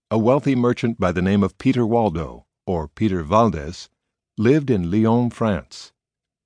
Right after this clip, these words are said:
His house stood on a piece of land near the place where the Rhone and the Saône rivers meet. The walls of the city were old and gray,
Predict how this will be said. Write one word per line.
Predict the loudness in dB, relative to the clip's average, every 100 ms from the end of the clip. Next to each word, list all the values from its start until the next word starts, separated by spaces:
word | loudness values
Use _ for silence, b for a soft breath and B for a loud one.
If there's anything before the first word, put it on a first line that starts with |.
| _ _ _ _ -4
His | -4 0
house | 0 0
stood | -2 0 0
on | 0
a | -2
piece | -2 -2
of | -2 -2
land | 0 0 0 -4 -8 -2
near | 0
the | 0 -2
place | 0 0 0
where | -2
the | -4 -2
Rhone | 0 0 0 -2
and | -4 -4
the |
Saône | -2 -2 0 2 2
rivers | 0 0 0 -2 -2
meet. | -2 -2 -8 _ _ _ _ _ _ _ _ _ _ _
The | -4
walls | 0 2 2 0
of | -2
the | -4
city | -2 0 0
were | -4 -2
old | 0 0 0 -2
and | -4 -2
gray, | -2 0 -2 -8